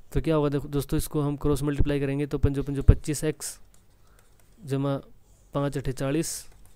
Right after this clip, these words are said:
बराबर है नौ तीय सत्ताईस एक्स, आठ तीय चौबीस। तो क्या होगा, पच्चीस एक्स और सत्ताईस एक्स, इसको हम उधर लेके जाएंगे एक्स वालों को, इनको इधर लेके आएंगे। तो जब एक्स वालों को इधर लेके जाएंगे तो सत्ताईस में से पच्चीस गए, बचेंगे दो एक्स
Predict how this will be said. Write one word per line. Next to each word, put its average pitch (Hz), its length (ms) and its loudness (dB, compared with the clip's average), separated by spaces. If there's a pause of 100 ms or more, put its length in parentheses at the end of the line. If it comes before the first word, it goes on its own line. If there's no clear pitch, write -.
बराबर 131 360 -2
है 143 160 -2 (540)
नौ 139 160 0
तीय 147 200 -2
सत्ताईस 139 560 -4
एक्स, - 360 -4 (580)
आठ 139 160 -2
तीय 143 200 -2
चौबीस। 135 420 -4 (1040)
तो 143 60 -4
क्या 151 160 2
होगा, 143 240 2 (260)
पच्चीस - 420 2
एक्स - 340 -2 (320)
और 143 100 -6
सत्ताईस 131 400 -4
एक्स, - 240 -4 (380)
इसको 156 240 -2
हम 147 180 0
उधर 151 200 2
लेके 139 180 0
जाएंगे 143 260 0
एक्स - 160 -6
वालों 147 200 0
को, 160 160 -4
इनको 151 300 -4
इधर 131 160 -2
लेके 117 220 -4
आएंगे। 107 280 -8 (680)
तो 151 240 2
जब 147 240 0
एक्स - 260 -2
वालों 160 160 2
को 160 60 0
इधर 156 160 -2
लेके 147 220 -2
जाएंगे 143 240 -2
तो 143 100 -4
सत्ताईस 147 400 -2
में 156 80 -2
से 143 100 -4
पच्चीस 139 360 -4
गए, 147 160 0
बचेंगे 135 300 -4
दो 131 200 -2
एक्स - 340 -8